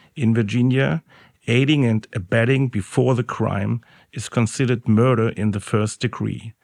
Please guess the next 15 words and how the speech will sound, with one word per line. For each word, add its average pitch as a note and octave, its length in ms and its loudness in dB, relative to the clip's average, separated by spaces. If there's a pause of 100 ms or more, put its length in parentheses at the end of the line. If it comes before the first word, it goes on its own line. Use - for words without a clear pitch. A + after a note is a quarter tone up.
(680)
Years A#2+ 360 0
later, C#3 320 4
you F#2+ 160 -4
claimed A#2+ 600 0
you A#2 200 0
were A2 140 2
trying A2+ 480 0
to - 100 -8
protect - 500 -4
her F#2+ 300 -6 (380)
then G#2+ 300 0
girlfriend C#3 640 0
during A#2+ 320 0
the A#2 100 -2
interrogations. A2+ 1000 -2